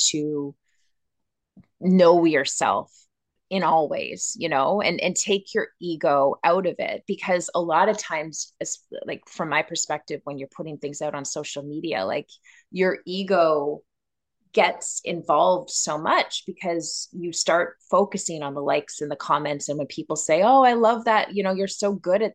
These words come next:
this." And it's just like, you know, it's great. It, it's even, like, celebrities, right? Like, you wonder why celebrities, some of them just get so depressed and, like, you know, just take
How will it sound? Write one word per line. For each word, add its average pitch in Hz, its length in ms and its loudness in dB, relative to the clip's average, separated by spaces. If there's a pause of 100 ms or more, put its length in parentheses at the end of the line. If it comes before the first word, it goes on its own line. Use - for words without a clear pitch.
this." 143 340 -4
And 175 120 -4
it's 170 180 -8
just - 220 -4
like, 165 320 -2 (1120)
you 202 160 -2
know, 180 80 4
it's - 260 0
great. 214 760 0 (340)
It, 247 180 0
it's 294 160 -2
even, 339 200 2
like, 285 140 2
celebrities, 190 920 -2
right? 185 360 0
Like, 196 320 2 (240)
you 202 180 -6
wonder 233 340 2
why 196 160 4
celebrities, 170 840 -4
some - 440 -6
of 180 80 0
them 170 160 -4
just - 220 -10
get 160 120 -8
so 165 240 -4
depressed - 720 -2
and, 143 140 -8
like, 143 280 -6 (420)
you 175 100 -4
know, 170 340 -6 (200)
just 185 320 -14
take 170 280 -10